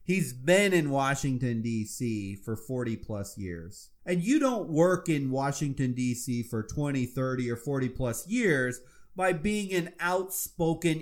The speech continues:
innovative leader for the people, a revolutionary advocate for change. You survive in Washington, D C by being a partisan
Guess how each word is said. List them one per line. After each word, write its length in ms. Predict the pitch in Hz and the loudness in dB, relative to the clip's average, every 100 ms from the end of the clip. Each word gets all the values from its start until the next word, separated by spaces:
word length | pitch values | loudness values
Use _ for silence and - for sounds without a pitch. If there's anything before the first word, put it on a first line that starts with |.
| - | 0
innovative 760 | 170 170 156 160 156 147 127 | 2 2 2 2 2 0 0
leader 560 | 123 123 139 147 143 135 | -2 2 2 4 2 2
for 260 | - 135 | 0 -2
the 120 | 117 117 | -2 4
people, 680 | - 139 123 - 101 95 - - | 4 6 2 -2 -4 -4 -10 -4
a 100 | 156 | -2
revolutionary 1200 | 135 180 202 196 170 170 175 185 160 147 143 151 - | 2 4 4 2 4 4 4 2 2 2 2 -2 0
advocate 680 | 151 147 139 147 156 139 - | 0 2 2 0 -2 -6 -6
for 140 | 127 | -8
change. 720 | - - 131 110 90 85 - - _ - | -4 -2 0 -2 -8 -14 -18 -20 _ -10
You 300 | 143 214 294 | 0 2 2
survive 880 | - 285 240 131 110 113 113 120 120 | 2 -2 -2 -2 -2 0 0 0 -2
in 200 | 117 110 | -4 -4
Washington, 880 | 110 110 117 127 117 123 120 117 113 | -6 -4 -4 -6 -6 -6 -8 -8 -8
D 260 | 110 113 | -6 -6
C 640 | 110 - 101 90 90 95 - _ - - | -8 -8 -8 -6 -8 -10 -14 _ -20 -10
by 200 | 131 135 | -4 -4
being 420 | 123 131 131 127 | -2 -2 -2 -4
a 60 | 117 | -6
partisan 960 | - - - 151 151 151 - 147 147 | -4 -4 0 0 0 -4 -2 -4 -4